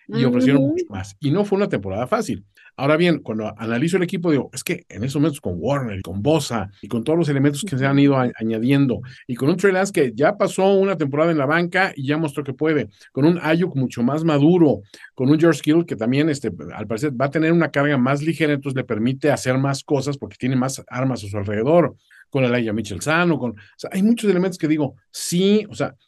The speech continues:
Speaker 1: no me quiero emocionar, pero no puedo evitar emocionarme, porque digo, estamos mejor que el año pasado, y el año pasado estuvimos a nada de llegar, ¿no? Entonces, estoy, pues, con, con la mira de decir, nadie nos va a regalar nada, o sea, es un, es un rol de juegos complicado, incluso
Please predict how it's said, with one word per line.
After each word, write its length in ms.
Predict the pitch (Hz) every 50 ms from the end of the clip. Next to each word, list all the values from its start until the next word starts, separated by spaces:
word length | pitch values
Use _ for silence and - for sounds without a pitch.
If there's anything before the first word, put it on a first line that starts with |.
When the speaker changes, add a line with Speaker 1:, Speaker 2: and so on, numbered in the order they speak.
| _ _ _ _
Speaker 1:
no 220 | 135 143 175 190
me 220 | 208 208 196 202
quiero 240 | - - 196 196 202
emocionar, 720 | 202 180 170 156 143 139 - - 143 131 131 131 143 170 170
pero 100 | - 156
no 140 | 180 202 -
puedo 160 | 220 226 220
evitar 240 | 190 156 - 190 196
emocionarme, 560 | 180 143 - - 127 151 226 285 269 185 117
porque 160 | 104 101 120
digo, 140 | 143 139 -
estamos 380 | - - - 185 220 254 262 175
mejor 320 | 156 123 - - 214 208
que 80 | 208 139
el 60 | 135
año 140 | 147 170 175
pasado, 420 | 180 185 180 190 170 139 143 123 -
y 80 | 104 101
el 80 | 98
año 140 | 113 160 196
pasado 280 | - 143 - 123 139 175
estuvimos 480 | 170 - - 120 120 135 156 147 - - -
a 80 | 110
nada 320 | 110 123 151 180 190 151 117
de 120 | 101 92
llegar, 220 | 87 87 87 -
¿no? 140 | 95 - 185
Entonces, 560 | 151 110 98 127 135 135 151 170 160 - - _ -
estoy, 580 | 110 110 101 101 - 160 165 170 170 175 175
pues, 320 | 170 175 - 127 110 - -
con, 320 | - 113 107 104 101 101
con 240 | 98 107 101 101 104
la 140 | 107 107 113
mira 240 | 135 151 160 175
de 60 | 165 139
decir, 320 | 113 104 127 139 135 120 - _ _ - _ _ _ -
nadie 360 | 151 147 170 190 214 220 202
nos 120 | 175 147
va 60 | 160
a 40 | 160 165
regalar 300 | 147 123 123 127 123 120
nada, 300 | 120 117 117 151 233 180
o 40 |
sea, 180 | - - 117 107
es 140 | - 117 -
un, 180 | 139 139 139
es 100 | 123 127
un 80 | 147 139
rol 140 | 135 135 131
de 60 | 123
juegos 260 | - 131 127 135 135 -
complicado, 720 | - 117 104 104 98 101 101 - 101 104 110 139 180 -
incluso 560 | 113 107 104 101 110 123 120 135 131 123